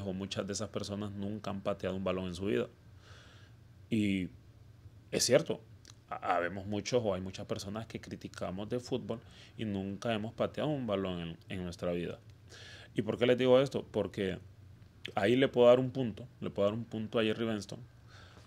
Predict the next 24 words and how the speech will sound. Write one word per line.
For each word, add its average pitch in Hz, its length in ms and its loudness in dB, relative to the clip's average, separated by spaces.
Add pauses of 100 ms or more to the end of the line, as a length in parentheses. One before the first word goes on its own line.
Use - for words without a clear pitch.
(180)
porque 101 880 4
realmente 113 720 0
hay 104 100 0
mucha, 98 520 0
hay 107 180 -8
muchas 113 240 -6
personas 117 500 -4
que, 101 320 -6 (720)
que 117 320 2 (100)
criticamos, 135 840 2 (400)
y 117 200 0
me 107 120 -2
voy 113 220 2
a 127 160 2
incluir, 120 420 2
pero 101 180 2
yo 101 120 2
no 113 100 -2
lo 117 100 6
hago, 104 200 4 (200)
trato 90 300 -4
de 107 60 0
no 107 100 -4
hacerlo, 107 340 -2